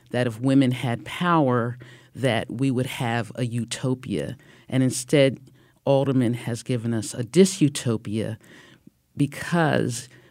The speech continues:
power in the absence of morality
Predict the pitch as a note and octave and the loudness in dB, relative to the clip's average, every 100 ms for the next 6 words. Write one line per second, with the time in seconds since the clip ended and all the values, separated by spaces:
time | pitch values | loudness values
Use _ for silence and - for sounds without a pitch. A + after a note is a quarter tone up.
0 | _ - D#3 D3 C#3 A#2+ B2 A#2 - B2+ | _ 0 4 4 4 2 0 -2 0 0
1 | B2+ B2+ - A#2+ A#2 - C#3 A#2+ A#2+ A2+ | 0 -2 -2 -2 -2 -4 -4 -2 0 -2
2 | A2 B2 C#3 C#3 - - C#2 F#2 | 0 2 4 2 0 -6 -6 -8